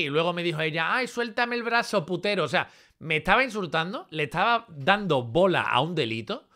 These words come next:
porque publicar conversaciones de tercero en las que no eres partícipe y con la intención que lo hace, además, tergiversando y todo el rollo, es delito, le das bola a un delito simplemente porque te cae mal, igual que a Chonimu. O sea, los que le han dado bolas a este delito han sido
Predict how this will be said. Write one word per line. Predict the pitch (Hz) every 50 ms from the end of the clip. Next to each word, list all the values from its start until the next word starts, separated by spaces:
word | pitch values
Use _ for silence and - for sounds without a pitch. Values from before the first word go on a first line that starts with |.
| _ _ _ _
porque | 120 123 113 120
publicar | 110 120 120 117 110 131 135 147
conversaciones | 180 170 165 165 147 151 131 127 151 151 143
de | 127 127
tercero | 110 127 113 98 - 151 156 143
en | 127 120
las | 104 101
que | - 110
no | 117 131
eres | 151 127
partícipe | 131 120 110 101 143 156 123 127 113 92 92 85 - _ _ _ _ _ _ _ _ _
y | - 113 107
con | - 113 98 98
la | 92 95 101
intención | 98 92 104 95 92 - 113 139 139
que | - 120
lo | 98 101 123
hace, | 143 147 117 120 104
además, | 95 92 110 131 143 123 -
tergiversando | 104 95 98 101 98 92 95 - 120 120 123 117
y |
todo | 98 117 113
el | 110
rollo, | 113 113 117 123 175 247 - - - - _ _ _ _ _ _ _
es | 110 113 127
delito, | 127 110 107 98 92 90 156 208 - - _ _ _ _ _ _ _ _ _ -
le | 117 117 123
das | 151 208 202
bola | 190 220 220 190 170
a |
un | 180 196 190
delito | 175 156 165 185 190 - 127 101
simplemente | 92 - 147 143 151 156 170 170 143 120
porque | 101 95 107 98 - 98
te | 92 98
cae | 92 - 127 139
mal, | 135 135 131 147 175 190 120
igual | 113 113 110 110 -
que | 107
a | 98
Chonimu. | - - 104 113 151 165 165 160 151 156
O | 143 127
sea, | 160 170
los | 156 127
que | - 156
le | 165
han | 185 196
dado | 208 202 190
bolas | 196 196 196 165 165
a | 175
este | 170 180 175
delito | 170 165 180 180 185 202
han | 180 151
sido | - 165 175 196 220 269 262